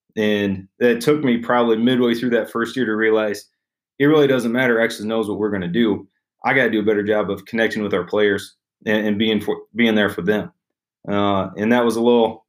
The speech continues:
that was really brought to attention by going oh and six, like I said. And in between that first and second year at Pleasantville, that was a big piece for me, was just to start building those relationships a little bit more in, in the building with those, with those seniors,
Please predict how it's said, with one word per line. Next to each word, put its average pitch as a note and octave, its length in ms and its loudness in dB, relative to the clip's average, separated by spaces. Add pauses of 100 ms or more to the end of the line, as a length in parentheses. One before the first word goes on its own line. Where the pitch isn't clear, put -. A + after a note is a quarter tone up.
(260)
that C3 100 4
was B2+ 140 2
really D3+ 220 4
brought B2 200 2
to B2 60 -4
attention A2+ 320 -4
by A2+ 100 0
going C3 240 2
oh G#2 120 -2
and F#2 100 -8
six, - 240 -14
like F#2 160 -10
I F#2+ 60 -12
said. - 260 -10 (560)
And G#2 540 -4 (400)
in C#3 120 2
between C#3 280 2
that B2 160 0
first C3 280 -4
and A#2+ 80 -6
second B2+ 220 0
year A#2 220 2
at - 40 -10
Pleasantville, A2 420 0
that A2+ 100 2
was A2+ 120 0
a G#2 60 -2
big A2+ 440 0 (440)
piece C3+ 220 0
for A2+ 160 -4
me, B2 180 2
was G#2+ 180 2
just A2+ 200 -2
to G2+ 180 -2 (440)
start D3 280 0
building C#3+ 220 4
those C3 160 2
relationships A#2+ 560 0
a A#2 40 -4
little A#2 200 0
bit G2+ 40 -6
more A2+ 380 -4 (240)
in, B2+ 140 2
in B2+ 180 2
the A#2 60 2
building G#2 520 0
with G#2+ 140 -2
those, G#2+ 340 -2 (120)
with A#2 120 -8
those A2 240 -2
seniors, A2+ 480 0